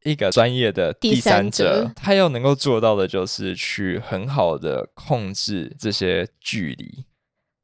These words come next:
Speaker 1: 你不可能
Speaker 2: 你说呼吸跟眼神都要控制吗？
Speaker 1: 对，但你知道别人晕船的时候，你会知道是时候要提醒对方，然后甚至抽身。
Speaker 2: <laughs>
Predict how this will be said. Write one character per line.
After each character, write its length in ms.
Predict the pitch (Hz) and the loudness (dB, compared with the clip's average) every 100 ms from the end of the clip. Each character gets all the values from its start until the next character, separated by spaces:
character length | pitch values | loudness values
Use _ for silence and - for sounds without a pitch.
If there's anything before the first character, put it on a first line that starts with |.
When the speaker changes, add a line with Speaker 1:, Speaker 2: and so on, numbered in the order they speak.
| _ _ - | _ _ -12
Speaker 1:
你 120 | 113 | -10
不 160 | 123 156 | -4 -2
可 80 | |
能 80 | 165 | 0
Speaker 2:
你 40 | 208 | 4
说 180 | 214 | 6
呼 260 | 220 254 226 | 6 4 2
吸 220 | - 220 | 2 2
跟 220 | 208 208 | 2 2
眼 180 | 202 156 | 2 -2
神 200 | - 196 | -2 0
都 80 | 240 | 4
要 180 | 240 233 | 6 6
控 180 | 269 214 | 6 8
制 60 | |
吗？ 0 | |
Speaker 1:
对， 100 | 170 | 8
但 160 | 151 202 | 8 4
你 60 | |
知 100 | 139 | 4
道 140 | 165 165 | 6 4
别 180 | 143 131 | 6 4
人 100 | 131 | 4
晕 200 | 143 143 | 0 0
船 220 | 151 104 | 0 0
的 140 | 92 | -2
时 200 | 104 101 | -4 -4
候， 440 | 85 123 104 92 90 | -2 2 4 4 0
你 160 | 80 | -4
会 160 | 117 113 | -4 -4
知 200 | 107 98 | -4 -2
道 300 | 104 98 92 | 2 4 2
是 260 | - 123 104 | 0 -6 -6
时 180 | 98 | -6
候 320 | 107 110 90 80 | -2 0 0 0
要 200 | 98 90 | 0 0
提 200 | - 92 | -4 -6
醒 220 | 95 82 | -8 -2
对 200 | 92 90 | 0 0
方， 340 | 90 85 78 - | 0 -2 -4 -10
然 140 | 95 | -8
后 240 | 107 85 | -4 -4
甚 200 | 98 92 | -4 -6
至 140 | 85 82 | -8 -10
抽 300 | - 82 85 | -6 -6 -6
身。 360 | - 69 65 120 _ _ _ _ _ _ - | -6 -8 -10 -14 _ _ _ _ _ _ -20
Speaker 2:
<laughs> 80 | - | 0